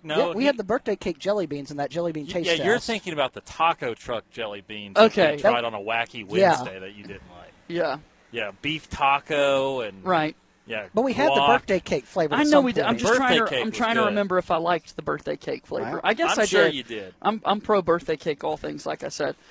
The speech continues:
Speaker 3: Uh, let's take some phone calls. To the phone lines we go, and joining us now, we've got Jeff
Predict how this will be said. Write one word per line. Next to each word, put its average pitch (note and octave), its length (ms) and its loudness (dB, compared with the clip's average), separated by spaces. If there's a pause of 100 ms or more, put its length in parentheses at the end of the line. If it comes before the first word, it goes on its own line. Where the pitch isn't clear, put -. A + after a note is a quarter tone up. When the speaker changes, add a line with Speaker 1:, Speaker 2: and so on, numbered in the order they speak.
(180)
Speaker 3:
Uh, G#3 140 8
let's C4+ 180 6
take D4+ 200 8
some B3 100 -4
phone A3+ 200 6
calls. D#3 280 2
To B3 80 2
the A#3+ 80 -4
phone C4+ 160 2
lines B3+ 240 4
we A#3+ 100 -2
go, B3 340 6
and G#3+ 100 -4
joining A#3 320 2
us G#3+ 160 -4
now, A3+ 220 2
we've G#3+ 160 -2
got G3+ 280 2
Jeff B3 540 2